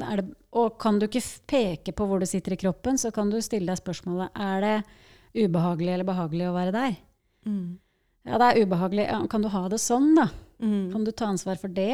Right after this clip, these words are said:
Speaker 1: liksom?
Speaker 2: Ikke sant?
Speaker 1: En liten stund. Et sekund.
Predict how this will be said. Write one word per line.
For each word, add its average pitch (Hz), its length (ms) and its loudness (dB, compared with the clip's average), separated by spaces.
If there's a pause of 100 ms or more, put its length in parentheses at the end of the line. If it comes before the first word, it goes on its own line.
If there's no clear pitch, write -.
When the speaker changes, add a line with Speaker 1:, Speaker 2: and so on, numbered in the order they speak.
Speaker 1:
liksom? 339 260 -2 (1120)
Speaker 2:
Ikke 208 180 -10
sant? 208 240 -6
Speaker 1:
En 208 160 2
liten 185 220 0
stund. 170 260 -2 (200)
Et 208 140 -6
sekund. 185 420 -2